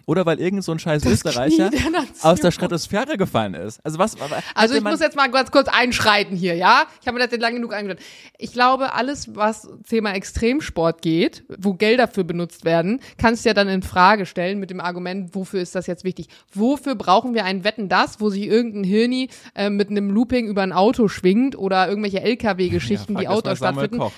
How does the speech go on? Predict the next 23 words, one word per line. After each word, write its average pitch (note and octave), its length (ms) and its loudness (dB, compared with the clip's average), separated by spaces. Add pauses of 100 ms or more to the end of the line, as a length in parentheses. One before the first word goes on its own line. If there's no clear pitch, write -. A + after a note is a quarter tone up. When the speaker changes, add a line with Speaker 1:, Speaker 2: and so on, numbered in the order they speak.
(160)
Speaker 2:
Warum A#3+ 340 6
brauchen A3+ 380 4
wir A3+ 100 -2
Joko A3 340 0
und G#3 120 0
Klaas, G#3+ 360 0
das G3+ 200 -4
Duell A3 280 0
um G#3 120 -2
die F#3 120 -4
Welt? G#3 240 2
Was G3+ 180 -4
werden G3+ 260 -4
da G3+ 240 2
für A#3 160 -2
Gelder G#3+ 280 2
verschleudert? F#3 480 0
Also F#3+ 140 -4
dann G3 220 0
musst A#3+ 260 -2
du A#3 60 -8
ja G3 140 0
eigentlich G#3 400 -2